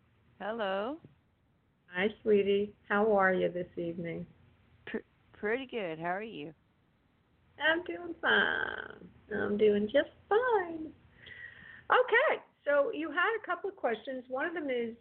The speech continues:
Speaker 2: um, how, are B and I on the right track? Something about your health, and then the future of your parents, L and J. And I, I can, you know, I wanna be polite, of course. Um, so I'm
Speaker 1: No
Speaker 2: gonna do my
Speaker 1: problem.
Speaker 2: best.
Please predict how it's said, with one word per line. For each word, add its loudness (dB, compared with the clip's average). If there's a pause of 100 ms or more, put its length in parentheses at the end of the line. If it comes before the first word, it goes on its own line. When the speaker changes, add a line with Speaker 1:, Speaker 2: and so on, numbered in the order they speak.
Speaker 2:
um, -2 (920)
how, 2
are 4
B 2
and 4
I 6
on -2
the -4
right -2
track? -2 (100)
Something -2
about 0
your 0
health, 2
and 2
then 0
the -2
future 4
of 2
your 0
parents, -4
L -2
and -6
J. -4 (540)
And -6
I, 2 (240)
I 4
can, -2
you 2
know, 8
I 6
wanna 2
be 4
polite, 4
of -6
course. -2 (680)
Um, -4 (480)
so 4
I'm 0
Speaker 1:
No -2
Speaker 2:
gonna 4
do 0
my 0
Speaker 1:
problem. -14
Speaker 2:
best. -4